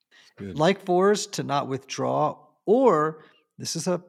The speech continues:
Speaker 2: a danger for fives, to become cynical.
Speaker 1: Mm.
Speaker 2: So, remember, s-, four, fives go to seven in stress, man, and they can get manic, unfocused,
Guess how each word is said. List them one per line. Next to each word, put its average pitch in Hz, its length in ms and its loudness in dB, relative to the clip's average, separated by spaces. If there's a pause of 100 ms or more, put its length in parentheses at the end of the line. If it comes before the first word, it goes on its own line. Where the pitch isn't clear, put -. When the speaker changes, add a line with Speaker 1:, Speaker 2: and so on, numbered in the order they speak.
Speaker 2:
a 135 80 -6
danger 143 400 -8
for 139 220 -10
fives, 123 460 -8
to - 100 -14
become 123 340 -12
cynical. - 840 -8 (380)
Speaker 1:
Mm. 98 340 -4 (420)
Speaker 2:
So, 160 720 2 (580)
remember, 151 220 -4
s-, - 140 -10
four, 165 400 0
fives 180 340 2
go 202 140 0
to 185 60 -2
seven 190 420 0
in 170 100 -4
stress, 165 440 -2
man, 139 380 -6
and 143 140 -6
they 147 60 -4
can 143 100 -8
get 135 180 -6
manic, 165 520 -4
unfocused, 160 920 -4